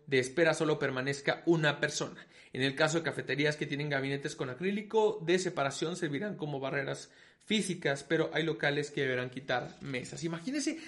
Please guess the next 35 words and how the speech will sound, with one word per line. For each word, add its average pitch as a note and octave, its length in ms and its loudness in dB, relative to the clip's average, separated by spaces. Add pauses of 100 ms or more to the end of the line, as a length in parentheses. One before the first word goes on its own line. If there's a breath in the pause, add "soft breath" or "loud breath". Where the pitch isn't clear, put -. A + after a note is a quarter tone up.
(300 loud breath)
todo, G#3+ 380 2
no G#3 160 10
nos D#4 180 4
imaginábamos G3 1040 0
que F3 80 2
todo G3 260 2
esto A3+ 180 -2
iba A#3 100 2
a A#3 100 0
pasar, A3+ 340 -6
que F#3 80 -4
todo F#3 200 -2
esto F#3 160 -10
tenía F3 180 -6
que E3+ 160 -10
cambiar. E3+ 360 -6 (340 loud breath)
Ahora G#3 180 8
vamos G3+ 220 4
a - 20 4
hablar F3+ 220 6
de F#3 80 6
los D#3 160 4
establecimientos D#3 640 0
en D3+ 140 -4
general. D#3+ 440 -4 (560 loud breath)
Para D#3+ 140 8
estos F#3+ 220 4
lugares, F3 480 8
como D3+ 160 -2
supermercados C#3 760 2
o D3 60 0
bancos, C#3+ 560 0
los C#3 180 -6
especialistas C#3 600 -4
recomiendan C#3+ 720 -2